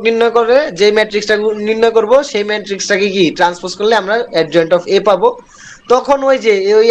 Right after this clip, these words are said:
adjoint of A কে আমরা যদি ডিটারমিনার A দ্বারা ভাগ দেই, তাই সেই ক্ষেত্রে কি আমাদের A ইনভার্স বের হয়ে যায়। বুঝছেন ভাই?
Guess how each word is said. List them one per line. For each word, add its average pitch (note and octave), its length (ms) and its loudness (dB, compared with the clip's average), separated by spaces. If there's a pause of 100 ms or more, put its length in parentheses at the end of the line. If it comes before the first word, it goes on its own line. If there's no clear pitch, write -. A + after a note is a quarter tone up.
adjoint A3+ 360 0
of A3 80 -6 (120)
A - 20 4 (100)
কে A3+ 140 2
আমরা G#3 160 -6
যদি G3+ 240 -4 (280)
ডিটারমিনার F#3+ 600 0 (140)
A - 20 0 (100)
দ্বারা F3+ 200 2
ভাগ D3+ 180 0 (160)
দেই, C4 140 2 (440)
তাই F3 120 2
সেই G3+ 180 0
ক্ষেত্রে F#3 260 0
কি D#3+ 60 2
আমাদের D#3+ 360 0 (2250)
A - 20 4 (140)
ইনভার্স A3 320 -2 (140)
বের D#3 220 4
হয়ে A#2+ 140 2
যায়। G2+ 220 -10 (3000)
বুঝছেন F#3 260 -2
ভাই? G#3 180 0